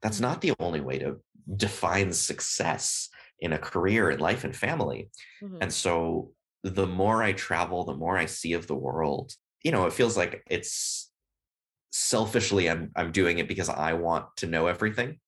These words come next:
Speaker 2: Mm-hmm.
Speaker 1: Uh, I want to understand everything, and it helps me grow as a person.
Speaker 2: Mm-hmm.
Speaker 1: But also, the other big thing about it for me is then the people I get to meet.
Speaker 2: Mm-hmm.
Speaker 1: Uh, I'm a very extroverted person.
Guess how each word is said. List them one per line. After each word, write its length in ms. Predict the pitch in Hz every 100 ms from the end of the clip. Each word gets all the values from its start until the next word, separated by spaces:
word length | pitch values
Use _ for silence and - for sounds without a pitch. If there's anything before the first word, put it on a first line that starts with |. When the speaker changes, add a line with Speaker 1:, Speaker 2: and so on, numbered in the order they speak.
| _ _
Speaker 2:
Mm-hmm. 220 | 226 190 165
Speaker 1:
Uh, 320 | 80 80 69
I 160 | - 85
want 260 | 85 80 -
to 520 | 85 85 85 82 104 - _ _
understand 500 | 90 90 85 76 73
everything, 340 | 87 101 104 117
and 80 | -
it 40 |
helps 240 | 90 -
me 240 | 85 87 92
grow 280 | - 80 82
as 120 | -
a 40 |
person. 640 | - 127 143 80 65 80 - _ _
Speaker 2:
Mm-hmm. 200 | 214 185 170 - _ -
Speaker 1:
But 100 | 156
also, 480 | 196 - 85 98 104 - _
the 200 | - 101
other 180 | 107 123
big 200 | 107 104
thing 140 | 98 90
about 180 | 87
it 80 | 78
for 140 | - 78
me 240 | 73 85 -
is 140 | 101 98
then 180 | 107
the 80 | 117
people 300 | - 165 165
I 60 | 160
get 160 | 160
to 100 | 165
meet. 400 | 156 190 - - - _ _ 208
Speaker 2:
Mm-hmm. 180 | 196 117
Speaker 1:
Uh, 220 | 85 - -
I'm 200 | 151 139
a 40 |
very 200 | 113 110
extroverted 500 | 104 - 92 87 85
person. 340 | - - -